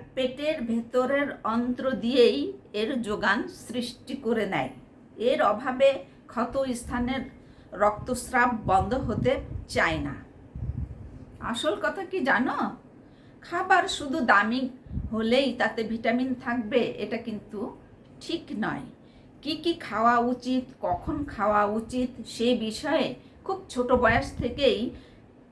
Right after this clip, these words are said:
জ্ঞান অর্জন করা প্রতিটি মানুষের একান্ত দায়িত্ব। ভিটামিন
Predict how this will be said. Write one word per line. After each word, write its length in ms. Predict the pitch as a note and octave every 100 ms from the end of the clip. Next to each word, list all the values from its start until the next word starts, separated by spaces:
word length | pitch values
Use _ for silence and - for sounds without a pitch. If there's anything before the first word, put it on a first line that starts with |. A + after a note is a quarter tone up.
| - - G3
জ্ঞান 220 | G#3 A#3 G3+
অর্জন 340 | A#3 - A#3 A#3+ A#3+
করা 220 | A3 D#3 - - - -
প্রতিটি 400 | A3+ A3+ C4+ C4 B3
মানুষের 460 | F#3+ G#3 - A#3+ A#3+ A#3+ - - -
একান্ত 340 | - B3 A#3 C4 C4+
দায়িত্ব। 380 | C3 - - - - - - - - - - - - - - - - - - - - - - - - - - - - - - A3+
ভিটামিন 400 | B3+ D4 E4